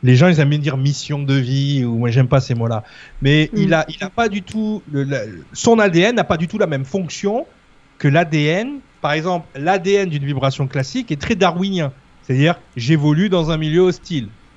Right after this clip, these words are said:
Speaker 1: Alors que l'A D N d'une vibration maître, d'accord, euh, il est plus dans une histoire de, de, comment dire, de, d'évolution,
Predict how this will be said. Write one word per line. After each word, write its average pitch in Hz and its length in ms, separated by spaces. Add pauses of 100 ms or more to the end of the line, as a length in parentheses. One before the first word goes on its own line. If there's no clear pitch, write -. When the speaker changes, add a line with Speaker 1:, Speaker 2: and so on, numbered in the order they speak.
(300)
Speaker 1:
Alors 165 340
que 175 100
l'A 160 200
D 185 140
N 190 180
d'une 139 160
vibration 131 680 (180)
maître, 156 500 (380)
d'accord, 214 480 (400)
euh, 135 320 (260)
il 151 160
est 151 60
plus 269 180
dans 226 140
une 180 160
histoire 175 680 (140)
de, 123 340 (840)
de, 123 180
comment 127 340
dire, 107 400 (640)
de, 117 1200 (920)
d'évolution, 165 760